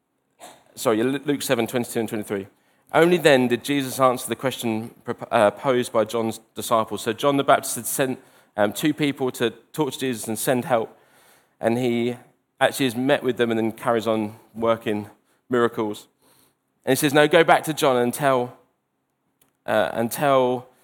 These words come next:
tell John what you have seen and heard here today. The blind are now seeing. The crippled are now walking. The lepers are now cured. Those who are deaf are now hearing, and those who are dead are now brought back to life.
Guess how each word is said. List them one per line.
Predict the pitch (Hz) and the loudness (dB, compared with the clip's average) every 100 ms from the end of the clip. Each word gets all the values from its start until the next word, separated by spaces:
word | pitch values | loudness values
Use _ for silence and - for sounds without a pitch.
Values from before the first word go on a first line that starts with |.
| _ _ _ _ | _ _ _ _
tell | - 165 | -2 0
John | 147 139 135 | 4 4 4
what | 135 - - | 2 0 -10
you | 117 | -2
have | 123 110 | -2 -2
seen | - 117 110 | -2 -2 -2
and | 110 | -2
heard | 123 104 | 0 0
here | 113 117 | 0 -6
today. | 104 104 98 92 - _ _ _ _ _ _ | -4 -2 -2 -4 -12 _ _ _ _ _ _
The | - | -8
blind | 117 147 156 127 110 107 | 0 4 6 6 4 0
are | |
now | 110 110 107 | 0 0 0
seeing. | - 113 92 92 - _ _ _ _ _ | -2 -2 -4 -6 -14 _ _ _ _ _
The | - | -6
crippled | - 165 160 123 104 | 2 2 2 0 0
are | 107 | 0
now | 113 110 | 2 0
walking. | 110 113 113 98 90 - _ _ _ _ _ _ _ _ _ _ - | 0 -4 -4 -6 -10 -14 _ _ _ _ _ _ _ _ _ _ -4
The | 120 | 0
lepers | 135 143 131 101 | 2 2 0 0
are | 113 | 2
now | 110 107 | 2 0
cured. | - 113 101 98 - - | 0 -2 -2 -4 -8 -4
Those | 131 131 | -2 -2
who | 143 | -2
are | 123 | -2
deaf | 139 131 127 | 2 0 0
are | 120 | 0
now | 120 | 0
hearing, | 120 123 117 113 - _ - | 2 2 0 0 -8 _ -4
and | 120 | 0
those | 123 120 | 0 0
who | 123 | -4
are | |
dead | 113 135 123 117 - | -2 2 2 2 -4
are | - | -4
now | 113 110 | -2 -2
brought | 104 113 - | -2 -4 -2
back | 92 | -4
to | - 107 | -4 -4
life. | 98 92 - | -4 -4 -12